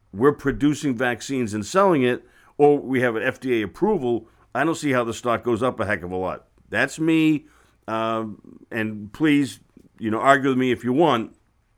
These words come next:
but I think they've kind of, uh,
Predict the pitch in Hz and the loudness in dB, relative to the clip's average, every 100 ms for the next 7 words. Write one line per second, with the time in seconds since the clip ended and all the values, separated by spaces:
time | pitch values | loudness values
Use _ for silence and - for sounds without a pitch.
0 | _ _ - 104 117 113 135 123 - _ | _ _ -14 -4 -2 0 0 -2 -4 _
1 | _ - - 120 123 123 120 98 - 139 | _ -20 -6 0 0 0 -2 -6 -6 -2
2 | 139 127 127 110 107 113 | 0 0 0 -2 -4 -4